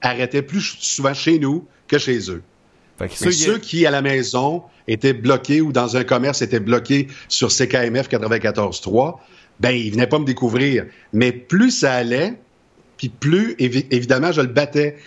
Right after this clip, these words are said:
Speaker 1: Puis ce qui est très drôle, c'est que avant moi, c'était Denis Fortin puis, euh, W Duguay qui animait le show. Fait que deux stars de C'est quoi.
Speaker 2: Ouais.
Speaker 1: Mais les chiffres descendaient tellement que pour pas faire mal paraître Monsieur six à six,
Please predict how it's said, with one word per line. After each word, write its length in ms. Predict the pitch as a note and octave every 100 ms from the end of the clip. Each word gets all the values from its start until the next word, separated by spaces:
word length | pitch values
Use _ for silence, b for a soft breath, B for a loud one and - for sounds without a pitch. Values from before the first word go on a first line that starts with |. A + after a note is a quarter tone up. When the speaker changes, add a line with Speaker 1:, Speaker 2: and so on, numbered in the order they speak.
| B B -
Speaker 1:
Puis 100 | -
ce 40 |
qui 100 | C3+
est 40 | B2
très 160 | C3+
drôle, 240 | C3+ D#3+ G3+
c'est 220 | G3+ C3+
que 280 | C#3 D#3+ E3 E3 B _
avant 380 | A2+ G#2+ C#3+ E3
moi, 300 | C#3 C#3+ G3+
c'était 180 | - A2+
Denis 220 | C3+ F3
Fortin 500 | - A#2+ - D#3 G3 F#3+ B B _
puis, 320 | C3 D#3 D#3
euh, 280 | C3 B2 A#2+
W 360 | A#2+ C3+ C#3+ D#3+
Duguay 340 | A2+ G#2+ D3
qui 100 | C#3
animait 240 | A2+ A2 A2+
le 60 |
show. 360 | G2+ - A#2 G#2+ b b b
Fait 120 | G2+
que 60 | F2+
deux 220 | G2 D3+ D3+
stars 360 | - C#3 D3
de 100 | A#2+
C'est 200 | A2 A2+
quoi. 280 | G#2 A2+ E3+
Speaker 2:
Ouais. 180 | A#2 A2+
Speaker 1:
Mais 80 | A#2
les 140 | C3 C#3
chiffres 300 | - A#3+ F3
descendaient 560 | C#3 - C3+ B2 C#3+ -
tellement 520 | E3+ F3 B2+ C#3+ A3+ b b b -
que 140 | D3
pour 300 | D3 E3 -
pas 320 | - A3 G#3+ -
faire 240 | C3+ C3+ A#2
mal 240 | B2 A#2+
paraître 360 | A#2+ A#2 C3 A#2+
Monsieur 280 | G2 G#2+
six 260 | G2+ B2 A2
à 80 | B2
six, 380 | - E3+ F#3+